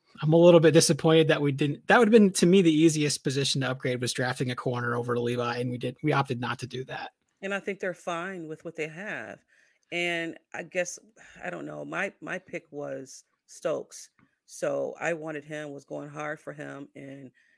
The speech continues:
Speaker 2: they didn't even look for, I mean, they did, I guess, later in the, in the, um, the rou-, the draft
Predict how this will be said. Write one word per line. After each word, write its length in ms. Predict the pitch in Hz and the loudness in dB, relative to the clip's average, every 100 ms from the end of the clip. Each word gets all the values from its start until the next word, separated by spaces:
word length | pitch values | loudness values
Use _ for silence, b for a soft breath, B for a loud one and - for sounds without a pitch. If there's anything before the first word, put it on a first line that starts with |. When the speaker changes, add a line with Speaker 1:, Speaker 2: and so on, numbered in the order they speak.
| _ _ | _ _
Speaker 2:
they 100 | 156 | -4
didn't 160 | 165 190 | -4 -4
even 160 | 156 143 | -8 -10
look 320 | 147 160 - | -10 -10 -12
for, 360 | - 147 139 - | -10 -8 -8 -10
I 20 | |
mean, 140 | 180 180 | -10 -8
they 100 | 160 | -8
did, 380 | 131 170 175 170 _ - | -8 -6 -6 -8 _ -18
I 80 | 151 | -14
guess, 240 | 160 151 | -12 -12
later 300 | 151 151 151 | -10 -10 -10
in 80 | 143 | -12
the, 120 | 147 - | -16 -18
in 80 | 143 | -18
the, 140 | 143 135 | -18 -18
um, 440 | - 143 131 139 _ _ | -20 -20 -20 -20 _ _
the 60 | |
rou-, 240 | 139 147 - | -16 -16 -16
the 80 | |
draft 340 | 160 147 147 | -10 -8 -8